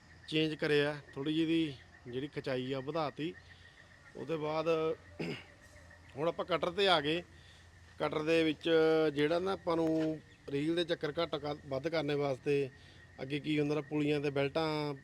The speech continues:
ਬਦਲਣੀਆਂ ਪੈਂਦੀਆਂ ਨੇ। ਹੁਣ ਆਪਾਂ ਨੂੰ ਕੋਈ ਬੈਲਟ ਬਦਲਣ ਦੀ ਲੋੜ ਨਹੀਂ, ਸਿਰਫ ਨਟ ਢਿੱਲਾ ਕਰੋ। ਇਹ, ਇਹ ਨਟ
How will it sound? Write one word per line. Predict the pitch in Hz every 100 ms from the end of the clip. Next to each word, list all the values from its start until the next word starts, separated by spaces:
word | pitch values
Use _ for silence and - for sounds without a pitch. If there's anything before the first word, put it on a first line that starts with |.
| 143
ਬਦਲਣੀਆਂ | 135 139 139 139
ਪੈਂਦੀਆਂ | 135 131 135
ਨੇ। |
ਹੁਣ | 135
ਆਪਾਂ | 151 156
ਨੂੰ | 156
ਕੋਈ | 156
ਬੈਲਟ | 165 143 151
ਬਦਲਣ | 160 156 156
ਦੀ | 156
ਲੋੜ | 143 135
ਨਹੀਂ, | 139 156 180 -
ਸਿਰਫ | 151 151
ਨਟ | 165 156 139
ਢਿੱਲਾ | 151 147
ਕਰੋ। | 135 131 147 160 - 147
ਇਹ, | 151 165 165 - - - - -
ਇਹ | 156
ਨਟ | 160 151